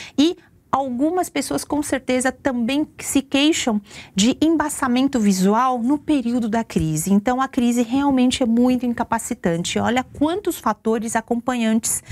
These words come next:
né, que aparecem junto com a dor, né? Bastante incapacitante. Geralmente, a dor inicia de uma maneira insidiosa,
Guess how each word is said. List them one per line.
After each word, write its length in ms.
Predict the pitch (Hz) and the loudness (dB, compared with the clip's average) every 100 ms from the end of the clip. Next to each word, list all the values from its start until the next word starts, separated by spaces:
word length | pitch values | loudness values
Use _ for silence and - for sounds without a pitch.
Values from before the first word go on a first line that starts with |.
| - - | -14 -4
né, 180 | 214 226 - - - | 0 0 -2 -16 -4
que 80 | 277 | -4
aparecem 800 | 254 277 254 247 269 - 233 208 | -2 -2 0 0 -2 -2 -2 0
junto 440 | 214 254 311 285 | 2 2 2 -2
com 160 | - 214 | -4 -2
a 80 | |
dor, 400 | 208 165 139 - - - | 0 0 0 -2 -8 -2
né? 180 | 160 214 | -2 0
Bastante 520 | 196 - - 220 - | -6 -4 0 2 2
incapacitante. 880 | 226 208 180 - - - - - - - _ _ _ _ _ _ _ - - - | -2 -2 -4 -6 -10 -10 -8 -8 -10 -20 _ _ _ _ _ _ _ -20 -20 -2
Geralmente, 580 | 202 233 226 202 196 - - | 0 2 0 0 0 0 0
a 80 | |
dor 360 | 208 175 165 143 - - | -2 0 0 -2 -8 0
inicia 680 | 240 254 240 - - 254 370 | 2 4 2 -2 -2 0 2
de 80 | 277 | 2
uma 160 | 247 | 2
maneira 400 | 220 208 196 190 | 2 4 4 4
insidiosa, 880 | 185 196 - 220 226 214 202 233 311 | 2 0 0 0 0 0 -2 0 -2